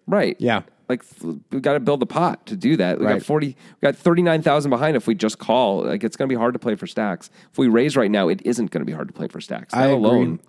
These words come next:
Speaker 2: And, uh, and hearts are gonna shut down action. We're not gonna feel comfortable playing for stacks if hearts come, and neither
Speaker 1: Right.
Speaker 2: is our opponent if they don't have hearts.
Speaker 1: Right.
Speaker 2: So, and even, like, tens and fives and, and sevens and eights are kinda scary cards 'cause they complete straights,
Speaker 1: Mm-hmm.
Speaker 2: especially when the sizing is so small. So those, those hands are all still kind of alive.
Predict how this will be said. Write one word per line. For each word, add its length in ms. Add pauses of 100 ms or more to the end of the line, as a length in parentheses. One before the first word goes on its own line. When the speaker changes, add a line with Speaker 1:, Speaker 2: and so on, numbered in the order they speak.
Speaker 2:
And, 280
uh, 220
and 140
hearts 420
are 100
gonna 300
shut 240
down 160
action. 360
We're 80
not 120
gonna 140
feel 180
comfortable 320
playing 200
for 100
stacks 280
if 60
hearts 260
come, 220
and 100
neither 180
Speaker 1:
Right. 80
Speaker 2:
is 100
our 80
opponent 320
if 100
they 140
don't 140
have 180
hearts. 340
Speaker 1:
Right. 180 (220)
Speaker 2:
So, 360 (520)
and 140
even, 280
like, 200
tens 340
and 160
fives 500
and, 280
and 340
sevens 420
and 120
eights 280
are 60
kinda 240
scary 300
cards 320
'cause 140
they 80
complete 300
straights, 460
Speaker 1:
Mm-hmm. 200
Speaker 2:
especially 340
when 140
the 60
sizing 340
is 100
so 100
small. 320
So 120
those, 260
those 240
hands 180
are 80
all 60
still 180
kind 220
of 80
alive. 420